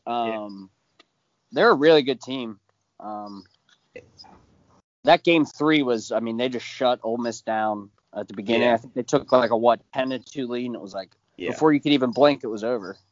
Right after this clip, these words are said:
Speaker 1: They
Speaker 3: And
Speaker 1: were,
Speaker 3: then
Speaker 1: they were threatening every inning too. It wasn't just one big rally.
Speaker 2: Right,
Speaker 1: That was,
Speaker 2: right.
Speaker 1: I mean, Ole Miss didn't have a shot in hell at winning that game.
Speaker 3: And then Virginia faces Tennessee on Sunday, which that game might be a bloodbath.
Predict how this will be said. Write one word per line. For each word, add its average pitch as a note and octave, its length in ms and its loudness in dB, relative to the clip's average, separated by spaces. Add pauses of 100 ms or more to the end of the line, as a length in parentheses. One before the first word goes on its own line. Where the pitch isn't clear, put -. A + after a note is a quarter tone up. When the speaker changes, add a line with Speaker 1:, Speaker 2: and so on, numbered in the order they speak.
Speaker 1:
They D#3 160 4
Speaker 3:
And F3+ 100 6
Speaker 1:
were, F3+ 140 6
Speaker 3:
then C3+ 460 4
Speaker 1:
they E3+ 140 4
were F#3+ 200 2
threatening D#3 520 2
every C3 380 2
inning A#2+ 240 -2
too. B2+ 300 0
It - 20 -2
wasn't B2 320 2
just A#2 180 -6
one B2 220 -2
big A#2 180 2
rally. A2+ 560 4
Speaker 2:
Right, F3 260 8
Speaker 1:
That C3+ 100 -4
was, A#2 260 -6
Speaker 2:
right. C3 260 -4
Speaker 1:
I C3+ 80 2
mean, C3 220 2
Ole C3+ 200 6
Miss C3+ 240 4
didn't B2 200 -2
have A#2 120 2
a G#2+ 60 -4
shot A#2+ 360 2
in A2+ 60 -10
hell A2+ 300 2
at A2+ 40 -4
winning A2+ 180 -4
that A2+ 220 -2
game. G#2+ 300 -6 (580)
Speaker 3:
And B2 140 -4
then C#3 180 2
Virginia D3 760 2
faces C3+ 440 0
Tennessee C3+ 580 -4
on G#2+ 200 0
Sunday, A2 460 2
which G2+ 320 -6
that A#2 300 0
game A2+ 520 -2
might G#2+ 420 -2
be G2+ 380 -2
a F#2 360 -2 (300)
bloodbath. G#2 480 -2